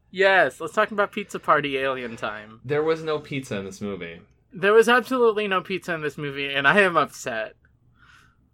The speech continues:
Speaker 1: I, uh, like we said, I really wanted the aliens to be there for a mysterious or peaceful reason, and obviously we didn't get that.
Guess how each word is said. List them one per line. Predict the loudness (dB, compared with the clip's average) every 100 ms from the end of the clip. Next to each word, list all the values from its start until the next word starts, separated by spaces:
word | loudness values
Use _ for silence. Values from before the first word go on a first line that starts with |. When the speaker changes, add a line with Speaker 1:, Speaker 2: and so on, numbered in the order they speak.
| 2
Speaker 1:
I, | 4 4 2 -4 _ _ -20 -20 -20 _ -6
uh, | -6 -2
like | 4 4 4
we | -4
said, | 2 2 2 0 -4 0
I | 2 4 0
really | -4 -4 -2 0 0 -2 -6 -18 _ _
wanted | -8 2 4 6 4 2 0 -2
the | -6 -4
aliens | -4 -6 -10 -12 -12
to | -10
be | -6 -6 -2
there | 0 0
for | 0
a | -2
mysterious | -4 -10 -6 -4 -2 -4 -4
or |
peaceful | -8 -10 -12 -12 -10
reason, | -8 -8 -8 -10 -10 -16 -20 -20 _ _ _ -4
and | -2 -2 -6 -10 -12 -12 _ _ _ -8
obviously | -2 0 -2 -6 -8 -8
we | -10 -8
didn't | -8 -8
get | -12 -12
that. | -12 -12